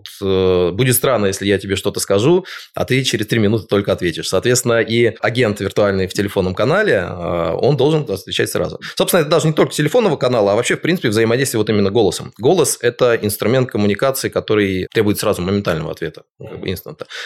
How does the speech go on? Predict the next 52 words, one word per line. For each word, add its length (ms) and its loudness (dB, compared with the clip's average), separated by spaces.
Вот, 140 2
то 80 0
же 80 0
самое, 200 2
на 80 2
самом 200 -2
деле, 200 2
с 240 -6
любым 260 2
голосовым 340 2
помощником. 500 -2
Если 200 -10
ты 40 -14
что-то 300 -10
спросишь, 520 -6
спросишь 320 -2
у 40 0
Алисы, 240 0
будет 160 -4
странно, 300 -2
если 180 -4
она 160 -2
ответит 300 -8
через 220 -6
пять 200 -8
минут, 320 -12
как 160 -20
бы. 80 -20
Это, 80 -6
это 220 0
не 100 2
разговор 420 0
уже. 180 -12
Вот, 180 4
наверное, 260 2
это 120 2
основное 400 2
отличие. 380 0
То 100 2
есть, 160 0
э, 460 2
отличие 320 0
кроется 600 2
в 40 -20
подходе, 400 2
в 80 -8
проектировании 600 2
диалога. 440 2
Вот. 480 0
Хотя 300 -2
сами 240 0
технологии 720 0